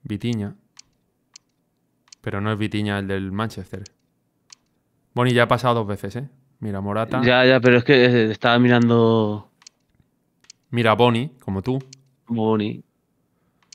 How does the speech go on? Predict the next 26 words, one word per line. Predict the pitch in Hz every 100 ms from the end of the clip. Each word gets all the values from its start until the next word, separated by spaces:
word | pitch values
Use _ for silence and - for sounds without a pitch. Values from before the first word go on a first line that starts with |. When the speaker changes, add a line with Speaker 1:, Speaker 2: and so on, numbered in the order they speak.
| _ _ _ _ _ _ _ _ _ _ _ _ _ _ _ _ _
Speaker 2:
Hostia, | 92 92 - 113
¿dónde | 98 95
está? | 98 - 139 120
El | 101 101 101
de | 101 101 98 - _ _ _ _ -
Speaker 1:
Bueno, | 135 120
para | 113
el |
próximo | 104 131 147 135
Speaker 2:
Dopic, |
Speaker 1:
día, | 113 95
para |
el | 123 120
Speaker 2:
Dopic, | - 117
Speaker 1:
próximo. | - -
Speaker 2:
Dopic. | 120 - 98 - -
Ahí, | 117 117 120 - 71
tira | 127 120
para | 120
atrás. | 110 135 - _
Speaker 1:
En | - 107
la | 98
Roma. | 123 117 147 _ _ _ _ _ _ _ _ _ _ _ _ _ _
¿Este? | 143 147 143 98 -
¿Importo | 104 151 156 175
esto? | - 95 -